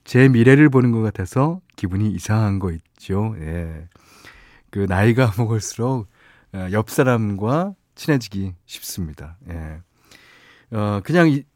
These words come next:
있더라도 "저기 어디 사십니까?" <laughs> "아이, 뭐, 저는 어느 동네 사는데 그, 그, 그쪽은 어디 사시오?"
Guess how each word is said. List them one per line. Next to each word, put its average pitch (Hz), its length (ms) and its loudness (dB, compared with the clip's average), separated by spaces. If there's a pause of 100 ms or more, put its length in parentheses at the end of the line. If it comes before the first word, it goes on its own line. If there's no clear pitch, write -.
(160)
있더라도 139 540 0 (1400)
"저기 117 200 -4
어디 107 240 0
사십니까?" 101 720 -4 (560)
<laughs> 156 220 -2 (1900)
"아이, 151 280 6
뭐, 151 420 4 (260)
저는 170 300 4
어느 143 180 2
동네 139 260 4
사는데 127 340 0
그, 160 160 -6
그, 156 160 -14
그쪽은 185 340 -2
어디 127 160 0
사시오?" 127 500 -2